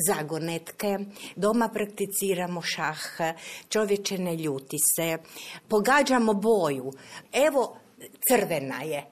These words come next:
I šta je, koji je predmet crvene boje? Onda mi pogađamo koje crvene boje. Znaju sa mnom, ovaj, malo kuhati, ako radim njoke, uključe se.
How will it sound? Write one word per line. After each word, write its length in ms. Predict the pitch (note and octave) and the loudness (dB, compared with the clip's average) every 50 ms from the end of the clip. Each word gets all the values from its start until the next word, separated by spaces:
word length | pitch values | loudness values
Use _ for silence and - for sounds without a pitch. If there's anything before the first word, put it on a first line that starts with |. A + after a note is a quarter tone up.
| _ | _
I 120 | - A3 G#3 | -2 0 0
šta 280 | G3+ A3 - C#4 D4+ | 0 0 2 2 4
je, 140 | D4+ D4 B3+ - - - F3 F#3 G3 | 4 4 4 2 -2 -6 -8 -8 -2
koji 180 | - C#4+ D4 C#4+ | 0 0 2 2
je 220 | B3+ F#3+ - - - | 2 2 0 0 -2
predmet 360 | G3+ G#3 A3+ B3+ B3 A3+ - - | -2 0 2 2 2 0 0 -2
crvene 380 | - G#3 F#3+ F#3+ G3 G3+ F#3+ F3+ | -4 -4 -2 -2 -2 -2 -2 -4
boje? 420 | F3 E3+ D#3+ C#3+ C#3+ D3+ C#3+ - | -4 -4 -4 -2 -2 -4 -4 -4
Onda 240 | F#3+ A3 B3+ B3+ A3+ | -2 -2 0 0 0
mi 220 | F#3+ F#3+ F#3 F#3 F#3+ | 0 -2 -4 -4 -6
pogađamo 600 | F3+ D#3+ D#3+ D#3 D#3+ D#3+ - E3+ E3+ E3+ D#3+ D#3+ | -6 -6 -4 -6 -6 -6 -8 -8 -8 -8 -8 -10
koje 260 | - - E3 D#3 D3+ | -8 -6 -6 -6 -6
crvene 460 | - - E3 D#3+ D#3+ D#3+ E3 D#3+ D#3+ | -6 -8 -8 -8 -8 -8 -8 -8 -8
boje. 400 | D3 D3 D#3+ D#3+ F#3+ A3+ B3 A#3+ A#3+ - - - - - - - - - - F#3 D#3 G3 | -6 -2 0 2 2 2 0 -2 -4 -10 -16 -18 -18 -18 -18 -18 -16 -10 -6 -4 -2 0
Znaju 240 | G#3 G#3+ G3+ F3+ F#3 - - | 0 0 0 -2 -2 -4 -4
sa 120 | F#3 F3 | -6 -6
mnom, 300 | F3 F3 E3 D#3+ D#3 - - | -4 -4 -6 -6 -6 -6 -8
ovaj, 260 | D#3+ D#3 D#3+ E3 E3 | -8 -6 -6 -6 -6
malo 320 | D#3+ E3+ E3 D#3 D#3 D#3 D3+ | -4 -4 -4 -2 -4 -4 -6
kuhati, 520 | - - E3+ E3 - - E3+ E3 - D3+ | -6 -6 -6 -4 -4 -6 -8 -8 -6 -8
ako 260 | D3+ D#3 - - D#3+ | -8 -8 -10 -10 -8
radim 320 | F3+ E3 D#3+ D#3+ F3 D#3+ D#3 | -6 -4 -4 -4 -6 -6 -4
njoke, 380 | D#3 D#3 D#3 D#3+ D3+ - D#3 D3+ | -4 -6 -6 -8 -8 -8 -4 -4
uključe 560 | D3+ D3 D3+ - E3 E3 D#3+ D#3+ - F3+ F3 E3+ - - | -4 -4 -6 -6 -6 -6 -6 -6 -4 -4 -2 -2 -2 -2
se. 120 | E3 D#3+ | -4 -6